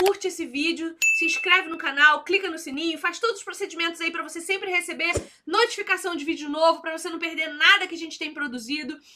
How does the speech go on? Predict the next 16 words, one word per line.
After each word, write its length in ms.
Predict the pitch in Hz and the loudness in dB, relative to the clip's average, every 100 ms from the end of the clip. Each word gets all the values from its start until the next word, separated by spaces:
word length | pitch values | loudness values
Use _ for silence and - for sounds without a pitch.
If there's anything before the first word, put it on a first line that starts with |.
| _ _ | _ _
Deixa 260 | 269 403 453 | -2 2 2
o 20 | |
teu 100 | 403 | 0
comentário, 680 | 381 339 320 339 311 320 330 - - | -2 -4 0 4 6 4 -6 -16 -4
deixa 280 | 302 453 440 | 0 2 0
a 20 | |
tua 180 | 403 359 | 0 0
dúvida, 480 | 269 339 285 330 - | 0 -2 0 -4 -4
deixa 540 | 240 370 440 480 466 | -2 2 4 4 2
as 160 | 427 - | -4 -2
tuas 500 | 392 403 392 - - _ _ | 2 4 4 0 -10 _ _
sugestões 1400 | - - 453 480 480 349 415 440 - - 349 392 403 349 | -12 0 6 10 8 6 2 2 0 0 2 4 2 0
de 100 | 359 | -2
tema 280 | 320 311 | -2 -4
pra 180 | 311 269 | -2 -2
mim 320 | 262 320 381 | -2 -4 -6